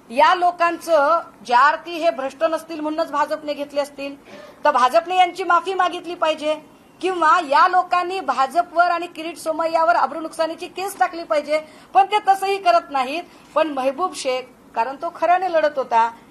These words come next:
महबूब शेखने मात्र अब्रू नुकसानीची केस टाकली.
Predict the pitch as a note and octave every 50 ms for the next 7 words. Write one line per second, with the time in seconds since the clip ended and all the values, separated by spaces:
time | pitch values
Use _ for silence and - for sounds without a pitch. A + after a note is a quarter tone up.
0 | - _ - A3+ B3+ C4 C4+ B3+ E4+ F4 D4 - C#4+ C4 C4 C4+ C4 B3+ B3 A#3+
1 | A#3 A#3 - A3+ A3+ G#3 G3 G3+ - - _ _ - _ - _ - A3+ B3 G#3+
2 | C#4 F4+ F#4 F4 E4+ - - D4+ D4+ D4 D4 C#4+ D4 C#4+ - C4+ C4 C4 C4 -
3 | A#3+ A3+ A3+ A3+ A3+ A#3 A#3+